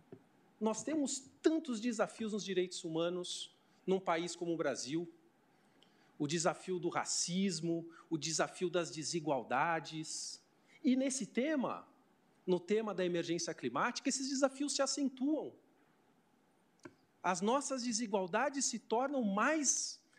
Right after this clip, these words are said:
acentuadas quando a emergência climática toma proporções ainda maiores. Como se defendem os povos da floresta? Se organizam em grupos de guardiões.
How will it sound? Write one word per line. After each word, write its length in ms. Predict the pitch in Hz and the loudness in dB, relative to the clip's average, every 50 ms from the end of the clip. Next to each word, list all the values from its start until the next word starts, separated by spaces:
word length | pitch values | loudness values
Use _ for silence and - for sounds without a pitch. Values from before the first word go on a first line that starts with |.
| - | 0
acentuadas 920 | - 196 196 - - 233 214 202 - 175 170 180 214 269 339 349 302 - - | 2 2 4 4 2 0 0 -2 -2 2 2 4 4 4 2 0 0 0 0
quando 320 | - - 254 285 311 294 311 | -2 0 0 2 2 2 2
a 60 | 294 | 2
emergência 440 | 254 254 247 - 262 277 262 - - | 2 2 2 2 0 -2 -2 -2 -4
climática 540 | - 226 214 220 254 294 277 - - 269 | -2 0 2 2 2 2 0 0 0 0
toma 260 | - - 277 302 311 302 | 2 4 2 2 2 0
proporções 600 | - 302 311 - 269 254 262 - 262 302 311 269 | -2 -2 -2 0 0 -2 0 0 -2 0 0 0
ainda 260 | 277 285 302 285 311 | 0 0 0 -2 -2
maiores. 800 | 330 285 254 220 233 285 311 294 - - - - - - - - _ _ _ _ _ _ _ _ _ _ _ _ _ - - - - - - _ | -2 -2 0 0 0 0 0 -2 -4 -6 -8 -8 -8 -10 -12 -14 _ _ _ _ _ _ _ _ _ _ _ _ _ -20 -20 -20 -20 -20 -6 _
Como 240 | - 320 330 302 302 | 2 2 2 2 2
se 160 | - - 277 | 0 0 0
defendem 560 | 269 285 254 262 - - 285 302 311 294 285 | 0 0 0 0 0 0 2 2 2 2 2
os 100 | 262 - | 0 0
povos 380 | - - 247 262 269 262 262 214 | -2 0 0 0 0 0 -2 -4
da 100 | 262 240 | -4 -4
floresta? 720 | 247 - 247 214 190 196 233 262 - - - - - - - _ _ _ _ _ _ _ _ _ _ _ _ _ _ _ _ _ _ _ _ _ _ _ _ _ _ _ _ _ _ _ _ _ _ _ - - | -2 -2 -2 0 2 2 0 0 -2 -6 -6 -8 -10 -10 -12 _ _ _ _ _ _ _ _ _ _ _ _ _ _ _ _ _ _ _ _ _ _ _ _ _ _ _ _ _ _ _ _ _ _ _ -12 -4
Se 200 | - - - - | 0 0 2 4
organizam 720 | 269 302 277 240 285 262 233 240 277 311 294 262 294 285 | 2 2 2 2 2 2 2 4 4 2 2 2 2 2
em 100 | 277 269 | 4 2
grupos 400 | 240 - 294 294 285 - 285 240 | 2 2 0 0 0 0 -2 0
de 80 | 233 254 | 0 0
guardiões. 1200 | 214 254 269 277 - 240 254 254 247 233 269 294 311 285 247 - - - - - - - - | 2 4 2 2 2 -4 -2 -2 0 2 2 0 0 -2 -4 -4 -4 -4 -4 -6 -6 -8 -12